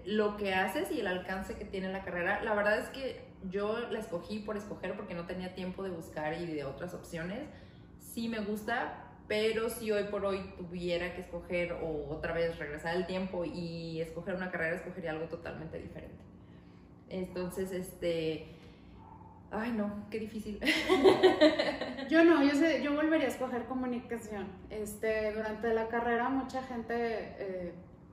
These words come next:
Speaker 2: se quejaba, ¿no? De, "Ay, la carrera, y la carrera que tanto odio, y no me gusta y todo". Y no, yo la disfruté demasiado, me encantó estudiar comunicación. Pero hay un punto bien importante, tu carrera y la mía, cuando estudiamos,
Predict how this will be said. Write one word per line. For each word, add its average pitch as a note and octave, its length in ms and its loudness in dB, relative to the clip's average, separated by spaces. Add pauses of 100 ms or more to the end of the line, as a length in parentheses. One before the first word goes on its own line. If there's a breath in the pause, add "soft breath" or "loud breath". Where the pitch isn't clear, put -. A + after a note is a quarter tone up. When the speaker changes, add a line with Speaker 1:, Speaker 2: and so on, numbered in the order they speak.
(540 loud breath)
Speaker 2:
se A#3 180 4
quejaba, A3+ 480 2
¿no? A3 180 2
De, G#3+ 160 0
"Ay, C#4+ 360 4
la C#4 120 0
carrera, A#3+ 600 0
y F#3+ 340 -8
la G3+ 140 -6
carrera G#3 240 -6
que A#3+ 80 -6
tanto A3 400 -6
odio, G3 360 -2
y F#3 60 -6
no G3 80 -4
me G#3 140 -6
gusta G3 340 -6
y F#3+ 60 -8
todo". E3+ 340 -4
Y E3 80 -6
no, F#3 180 -6
yo F#3 140 -6
la G#3+ 120 -2
disfruté G3+ 400 -4
demasiado, G3 760 -4
me G#3 80 -8
encantó F3+ 400 -6
estudiar G3+ 300 -6
comunicación. F#3 640 -8 (340 loud breath)
Pero A#3+ 100 4
hay B3+ 60 6
un C4 80 0
punto C4+ 180 2
bien C4 140 4
importante, A3+ 680 -2
tu G#3 100 -6
carrera A3+ 380 0
y C4 60 0
la A3+ 120 -4
mía, G#3 440 -4
cuando G3+ 240 0
estudiamos, G#3+ 720 0